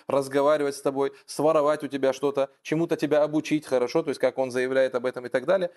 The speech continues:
это возможно. И поэтому нет ничего удивительного, если какой-то приверженец заблуждения, известный, который на видео где-то там, у него целый канал в интернете и так далее, призывают, и все говорят: «Маша Аллах, что за брат, как же он хорошо говорит, не знаю, что он говорит, но как же хорошо говорит» и так далее.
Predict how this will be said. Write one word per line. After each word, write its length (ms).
это 200
возможно. 560
И 80
поэтому 300
нет 220
ничего 340
удивительного, 480
если 240
какой-то 520
приверженец 520
заблуждения, 580
известный, 600
который 360
на 140
видео 400
где-то 360
там, 200
у 40
него 220
целый 300
канал 520
в 120
интернете 540
и 40
так 160
далее, 240
призывают, 680
и 60
все 200
говорят: 260
«Маша 340
Аллах, 180
что 180
за 140
брат, 340
как 240
же 120
он 100
хорошо 400
говорит, 380
не 120
знаю, 260
что 180
он 120
говорит, 220
но 120
как 240
же 80
хорошо 380
говорит» 280
и 40
так 180
далее. 280